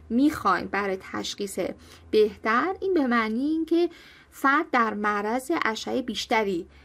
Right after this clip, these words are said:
قرار می‌گیره. پس این رو هم باید در نظر داشته باشیم. اطلاعات رایج برای توصیف رادیولوژی، ام، ساده، ام، معمولاً ثابته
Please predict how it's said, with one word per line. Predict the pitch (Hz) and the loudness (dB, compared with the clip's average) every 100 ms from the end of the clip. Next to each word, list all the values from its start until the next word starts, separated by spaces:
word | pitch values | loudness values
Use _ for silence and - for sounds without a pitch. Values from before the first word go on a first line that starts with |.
| - | -2
قرار | 214 202 196 180 | 2 4 4 2
می‌گیره. | 180 180 - - - - _ - | -2 -8 -6 -6 -6 -12 _ -8
پس | 240 - | -8 -4
این | 285 330 | -2 0
رو | 330 | 0
هم | 330 277 | 0 0
باید | 214 233 | 0 -2
در | 214 196 | -2 -4
نظر | 190 190 196 202 240 - _ | -4 -4 -2 -2 -4 -8 _
داشته | 196 202 - 170 | -2 -2 -2 -2
باشیم. | - - - 254 _ _ _ _ _ _ _ _ _ - - - - | -4 -10 -16 -18 _ _ _ _ _ _ _ _ _ -20 -20 -20 0
اطلاعات | 359 381 381 370 381 440 466 349 | 2 4 4 6 4 2 0 2
رایج | 247 214 190 - | 2 2 0 -2
برای | 220 214 226 208 | -2 0 2 0
توصیف | 190 196 196 - 214 | -2 -4 -2 -4 -4
رادیولوژی، | 196 190 185 190 180 185 185 180 196 180 - - - _ | -4 -2 -2 -2 -2 -2 -4 -6 -6 -8 -12 -20 -20 _
ام، | 208 202 196 190 180 180 190 190 180 - | -4 -2 -2 -2 -6 -8 -4 -4 -4 -6
ساده، | - 196 185 180 185 226 330 381 - - - - - _ - | -2 0 0 0 0 0 -2 -4 -16 -20 -20 -20 -20 _ 0
ام، | 247 247 240 240 240 | 2 4 4 2 0
معمولاً | 240 277 285 277 277 285 427 427 | 2 2 4 2 2 2 0 -4
ثابته | - 226 190 165 - - | 0 0 2 -2 -4 -14